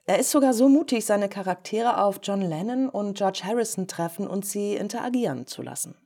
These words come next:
So sehr die Beatles in ihren weißen Gewändern und mit ihrem zukünftigen weißen Album durch die Geschichte strahlen,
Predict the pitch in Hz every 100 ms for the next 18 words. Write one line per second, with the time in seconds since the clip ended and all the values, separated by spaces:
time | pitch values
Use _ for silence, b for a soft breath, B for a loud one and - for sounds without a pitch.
0 | _ _ _ _ B B B B B B
1 | B _ _ _ - 220 185 190 269 285
2 | - 285 339 - 220 196 196 165 185 247
3 | 254 196 160 175 247 262 277 269 214 220
4 | 220 - 214 208 214 208 208 202 269 -
5 | 240 - 214 208 156 165 - 233 - 170
6 | 196 214 214 208 208 190 - 262 269 -
7 | 190 - 156 147 156 202